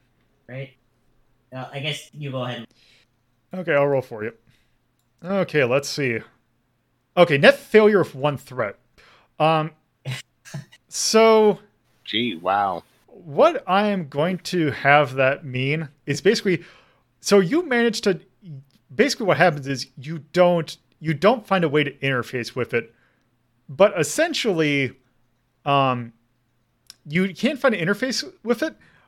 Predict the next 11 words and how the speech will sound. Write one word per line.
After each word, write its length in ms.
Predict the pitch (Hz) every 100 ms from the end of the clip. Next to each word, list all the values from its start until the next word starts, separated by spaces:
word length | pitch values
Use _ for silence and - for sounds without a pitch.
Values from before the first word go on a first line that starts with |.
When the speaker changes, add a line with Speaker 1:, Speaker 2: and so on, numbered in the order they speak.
| _ -
Speaker 2:
Uh, 140 | 151 147
but 160 | 131
the 40 | -
thing 180 | 302 294
is, 220 | 262 208 -
in 240 | 170 214 202
your 600 | 160 202 247 262 240 - _ _ _ 139 127 143 _
way 420 | 131 143 190 220
of 220 | - 143
trying 580 | - - 139 143 180 185
to 680 | - - 165 160 143 127